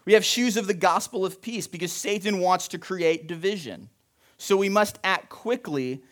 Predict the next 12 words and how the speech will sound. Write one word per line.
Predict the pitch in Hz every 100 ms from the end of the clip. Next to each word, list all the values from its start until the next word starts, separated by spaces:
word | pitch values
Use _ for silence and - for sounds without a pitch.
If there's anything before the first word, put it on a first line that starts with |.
| _ _ -
in | 165
order | 151 175 170 165 175 - _ _ _ _ _ - -
to | 165
reconcile | 156 170 170 165 - 127 120 123 139
and | 147
be | 151 151
at | -
peace | 143 135
with | 151 -
those | 120
around | 143 165 170 127
us. | 98 -